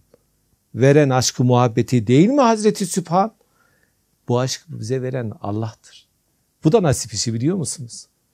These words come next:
Bazen ne yaparsanız yapın, nasibinizde yoksa o aşkı, o duyguyu yaşayamıyorsunuz. Ama işte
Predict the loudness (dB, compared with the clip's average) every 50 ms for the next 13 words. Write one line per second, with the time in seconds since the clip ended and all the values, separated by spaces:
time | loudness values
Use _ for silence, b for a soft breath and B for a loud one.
0 | _ _ _ _ _ _ -2 0 0 0 0 0 -4 -6 -6 -8 -12 _ _ _
1 | _ _ -6 -4 -4 -4 -4 -4 -6 -6 -6 -4 -4 -6 -6 -4 -4 -6 -6 -6
2 | -6 -8 -8 -8 -12 _ _ _ _ _ -4 -2 -2 -2 0 0 0 0 0 -2
3 | -2 -2 -2 -2 0 0 -2 -2 -4 -8 -8 -10 -12 -12 _ _ -2 2 2 2
4 | 2 2 -2 -6 -8 -8 -8 -8 -8 -8 _ _ _ _ _ _ _ _ _ _
5 | _ _ -4 -2 -2 0 2 0 0 2 0 0 0 0 -2 -2 -4 -6 -6 -6
6 | -6 -8 -10 -12 -14 -14 -14 -14 -14 -16 _ -6 -4 -2 -2 -2 -4 -8 _ _
7 | _ _ _ _ _ _ _ _ _ _ -10 -6 -2 -2 0 -2 -2 -6